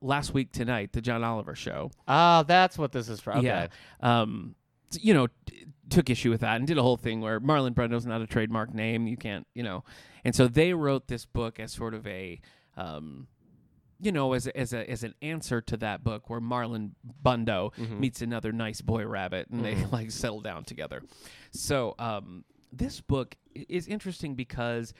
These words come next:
Speaker 1: I feel like it sort of m-, like, it, it's, it straddles this weird line between, is it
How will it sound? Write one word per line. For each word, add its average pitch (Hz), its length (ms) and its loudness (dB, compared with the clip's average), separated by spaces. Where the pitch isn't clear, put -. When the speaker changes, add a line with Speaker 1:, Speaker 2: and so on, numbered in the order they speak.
Speaker 1:
I 139 80 -4
feel 202 220 -6
like 190 260 -6
it - 140 -12
sort 151 220 -4
of 123 140 -4
m-, 110 220 -12
like, 139 320 0
it, 156 180 -4
it's, - 380 -6
it - 220 -6
straddles 160 460 -4
this 147 120 -6
weird 131 280 -2
line 117 260 -4
between, 113 320 -4
is 147 220 -2
it 120 320 -4